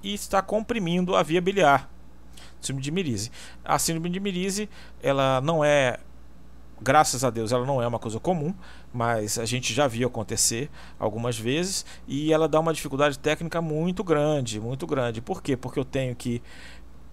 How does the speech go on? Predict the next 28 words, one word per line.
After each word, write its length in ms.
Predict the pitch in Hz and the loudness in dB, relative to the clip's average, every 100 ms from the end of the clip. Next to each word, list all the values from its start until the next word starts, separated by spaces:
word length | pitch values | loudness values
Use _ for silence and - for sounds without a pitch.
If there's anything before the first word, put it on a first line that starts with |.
| - | -10
tirar 420 | - 127 123 143 202 | -4 -2 2 4 4
a 20 | |
vesícula 560 | 190 127 127 151 165 | 4 0 0 0 0
sem 260 | 147 - 170 | 0 2 2
lesar 300 | 180 151 151 | 4 4 4
a 40 | |
via 200 | 143 143 | 2 0
biliar. 340 | 143 160 101 - | 0 0 0 0
É 120 | 151 | -2
muito, 340 | 135 135 147 143 | 0 -2 -4 -4
muito 180 | 143 | -6
complicado. 480 | - 160 185 - 92 | -2 -4 -2 0 0
Então, 280 | 104 139 175 - - - | 0 0 0 -4 -16 -6
essa 260 | - 127 131 | 0 2 2
cirurgia, 460 | - 135 139 123 147 | 0 0 -2 -2 -2
quando 180 | 143 | -2
a 20 | 127 | -4
gente 100 | 120 | -4
tem 80 | 123 | -4
uma 80 | |
síndrome 300 | 117 113 110 | -2 -4 -6
de 80 | 110 | -6
Mirise 340 | 110 104 104 98 | -6 -4 -6 -2
bem 300 | 117 165 175 | -2 0 0
característica 640 | 117 120 - 104 98 - | 0 0 -2 -4 -6 -6
ou 20 | |
muito 200 | 101 107 | -8 -6
suspeita, 560 | - 180 - 180 185 226 | -6 -4 0 0 0 -6